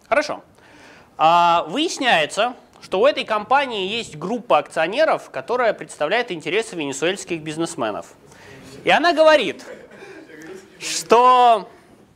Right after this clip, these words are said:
предложение плохое, предложение нечестное, потому что компания стоит на самом деле намного больше, и вообще менеджмент заинтересован принять предложение, потому что у них будет собственный кэш-аут в случае, э, удачной сделки.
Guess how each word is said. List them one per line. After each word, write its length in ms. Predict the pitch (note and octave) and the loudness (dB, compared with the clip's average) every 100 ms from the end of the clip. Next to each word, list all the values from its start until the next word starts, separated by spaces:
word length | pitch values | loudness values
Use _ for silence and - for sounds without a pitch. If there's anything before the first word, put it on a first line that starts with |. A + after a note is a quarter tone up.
| _ _ _ - _ _ - - - - | _ _ _ -20 _ _ 0 0 0 -6
предложение 560 | G3+ A3 A#3 C#4+ B3 | 0 2 2 -2 -2
плохое, 520 | A3 A3 G#3+ C#4 D#4+ B3 | 0 2 0 2 2 2
предложение 500 | E3+ F#3 G3+ A#3 A3 | -2 -2 -2 -4 -4
нечестное, 640 | G#3+ - C4+ D#4+ - F3+ | -6 -2 -2 -2 -4 -4
потому 280 | - F3 F#3+ | -4 -4 -4
что 140 | - | -4
компания 540 | F#3 F3+ A3+ A3 F#3+ E3+ | -2 0 0 0 -2 -6
стоит 400 | - G3 F3 E3 | -6 -4 -2 -2
на 100 | E3 | -4
самом 360 | F#3 F3+ F3 | -2 -2 -4
деле 260 | E3+ F3 D#3 | -2 -2 0
намного 420 | D#3+ E3 E3 E3 | -2 -2 -2 -2
больше, 680 | D#3+ A#3 E4 D#4+ F3 A#2+ - - - _ | -2 0 0 -2 -2 -2 -4 -16 -20 _
и 220 | F3 G3 | -4 0
вообще 380 | F#3 F3 - A#3 | 2 0 0 -4
менеджмент 520 | F#3+ G#3 G3 F3 E3+ | 0 0 -2 -4 -4
заинтересован 680 | D#3+ F3 F3 E3+ G3+ F#3 E3+ | -4 -6 -4 -2 0 0 -2
принять 400 | D#3+ D#3+ F3+ F3 | -4 -2 -2 -2
предложение, 580 | E3 D#3+ D#3+ F3 E3+ C#3 | -6 0 0 0 -2 -4
потому 300 | - D3 D#3 | -2 -2 -2
что 140 | - | -6
у 40 | D#3 | -4
них 200 | D#3 C#3+ | -4 -4
будет 220 | C#3 C3+ | -6 0
собственный 500 | B3+ D#4 - F#3+ D#3 | 0 0 -4 -4 -4
кэш-аут 560 | D3 - E3+ C#3 A#2+ - | -4 -2 2 2 0 -6
в 60 | |
случае, 560 | - C3+ C3 - A#2 A2 | -10 -8 -8 -6 -4 -2
э, 340 | A2 G#2+ G#2+ | -2 -2 -4
удачной 560 | A2 C#3+ C#3 C3+ B2 A#2 | -4 0 0 0 -12 -12
сделки. 600 | C3+ C3+ A#2+ G2+ G2 | -8 -4 -4 -4 -14